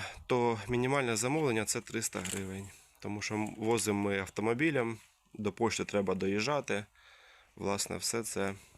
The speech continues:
все це коштує грошей. Тому зараз я працюю і покажу вже далі, як воно буде упаковано. Так, ось упакували, зменшили коробку,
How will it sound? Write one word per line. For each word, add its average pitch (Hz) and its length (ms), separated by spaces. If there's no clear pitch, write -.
все 120 180
це - 140
коштує 95 360
грошей. 87 500
Тому 120 220
зараз 107 320
я 107 200
працюю 131 560
і 139 240
покажу 101 480
вже 95 140
далі, 101 260
як 98 200
воно 92 180
буде 110 340
упаковано. 92 760
Так, 107 240
ось 127 280
упакували, 156 720
зменшили 110 640
коробку, 156 640